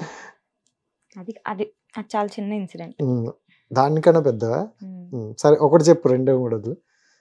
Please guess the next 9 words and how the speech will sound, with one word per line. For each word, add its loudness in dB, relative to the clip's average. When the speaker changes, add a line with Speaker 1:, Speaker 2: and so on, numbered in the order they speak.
Speaker 2:
Just 6
ఒకటి, 6
"ఈ 2
డే 12
తీసేస్తే 0
బాగుండు -8
నాకు -14
లైఫ్లో" -12
అని. -18